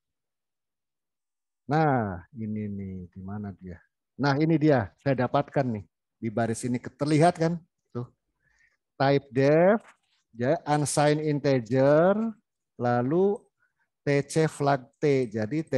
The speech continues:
C flag T ini sebenarnya adalah unsigned integer, bilangan bulat empat byte ya. Empat byte itu artinya tiga puluh dua bit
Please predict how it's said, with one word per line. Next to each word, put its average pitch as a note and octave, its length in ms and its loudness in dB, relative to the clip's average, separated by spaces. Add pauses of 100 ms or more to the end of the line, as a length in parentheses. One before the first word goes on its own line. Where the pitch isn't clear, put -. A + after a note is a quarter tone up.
C B2+ 240 -4
flag B2 400 -2
T B2+ 80 -4
ini A#2+ 320 -4
sebenarnya B2+ 720 -2
adalah A#2 480 -4 (320)
unsigned B2+ 960 -8 (680)
integer, A#2+ 720 -6
bilangan G#2+ 480 -6
bulat A2 480 0 (1200)
empat C3 560 -2
byte C3 560 2
ya. G2+ 240 -12 (160)
Empat - 400 -8
byte A2+ 320 -6
itu C#3 80 -4
artinya C3 320 -2
tiga A2+ 240 -4
puluh A2+ 240 -6
dua G#2+ 240 -6
bit A2+ 400 -6